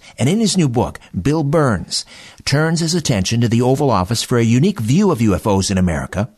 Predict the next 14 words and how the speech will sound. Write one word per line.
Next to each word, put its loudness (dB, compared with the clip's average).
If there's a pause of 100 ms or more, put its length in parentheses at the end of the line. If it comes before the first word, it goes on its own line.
(100)
and 2
more 2
specifically, -2 (340)
what 0
America's 0
presidents -2
from 0
Washington 0
to 0
Obama 2 (220)
have -2
witnessed 0
and 0
believed. 0